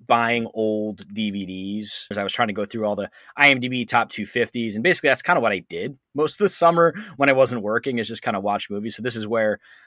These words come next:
Napoleon Dynamite would pop up in my viewing. And I just remember in high school, it was big because of all the memes, the gifs, the quotes, everyone was doing it.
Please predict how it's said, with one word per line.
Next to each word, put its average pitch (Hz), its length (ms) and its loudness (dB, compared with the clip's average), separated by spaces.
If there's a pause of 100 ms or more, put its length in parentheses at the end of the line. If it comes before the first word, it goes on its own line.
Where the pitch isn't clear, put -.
Napoleon 123 280 0
Dynamite 110 560 0 (240)
would 107 160 -4
pop 104 280 0
up 101 180 0
in 110 140 -6
my 92 160 -4
viewing. 95 520 -6 (440)
And 131 360 0
I 170 120 4
just 185 160 2
remember 143 300 4
in 107 40 2
high 131 180 4
school, 123 440 2
it 104 80 -4
was 131 260 4
big 85 340 -8 (100)
because 104 280 -4
of 107 140 -6
all 120 240 2
the 92 80 -4
memes, 127 640 -2
the 92 160 -14
gifs, 120 320 2
the 110 100 -10
quotes, 113 380 -2
everyone 123 340 0
was 101 160 -6
doing 104 300 -6
it. 92 180 -10